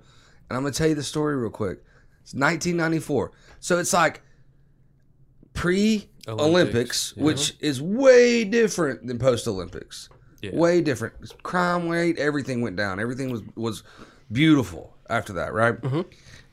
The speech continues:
Speaker 1: And, and then and that's, that's why I said, "Did you move pre-covid?" 'Cause, uh, crime rate has gone up in Atlanta during covid a lot.
Speaker 3: Really?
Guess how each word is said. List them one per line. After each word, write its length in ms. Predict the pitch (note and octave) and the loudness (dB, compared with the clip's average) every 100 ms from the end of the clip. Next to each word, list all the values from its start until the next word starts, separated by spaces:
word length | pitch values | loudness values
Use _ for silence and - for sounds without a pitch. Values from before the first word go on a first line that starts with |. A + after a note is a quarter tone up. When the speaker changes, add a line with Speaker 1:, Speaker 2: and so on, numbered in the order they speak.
| - | -6
Speaker 1:
And, 400 | D3 C#3+ C3+ - - _ - | -2 0 0 -4 -10 _ -6
and 120 | C#3 | 0
then 140 | F3 G3 | 4 4
and 160 | D3 | 2
that's, 240 | D#3 D3 - | 2 2 0
that's 200 | C#3+ D#3 | -2 0
why 60 | |
I 40 | C3 | 0
said, 240 | D#3 B2 | 0 -2
"Did 120 | A#2 | -2
you 80 | B2 | -2
move 220 | C3 B2 | -2 -2
pre-covid?" 480 | - B2 D3+ E3 C3+ | -4 -4 0 0 0
'Cause, 220 | B2 G2+ - _ - - | -2 -6 -10 _ -20 -8
uh, 120 | - B2+ - C2+ C2 A#2+ | -6 -6 -8 -14 -14 -14
crime 280 | - C#3+ C#3 | -4 -2 0
rate 100 | B2+ | -2
has 100 | A2 | -2
gone 180 | G#2+ A2 | -4 -4
up 140 | G#2 | -4
in 80 | G#2 | -4
Atlanta 500 | F2 G#2+ B2 G#2 F#2 F2+ _ _ - | -6 -4 -4 -4 -8 -12 _ _ -10
during 240 | G2+ G#2 F#2+ | -4 -4 -2
covid 420 | C3 A#2+ F2 - - | -2 -2 -4 -8 -6
a 60 | F#2+ | -4
lot. 320 | G2+ G2 - - | -2 -4 -8 -8
Speaker 3:
Really? 480 | C#3+ D#3 C3 A2+ | 0 2 0 -4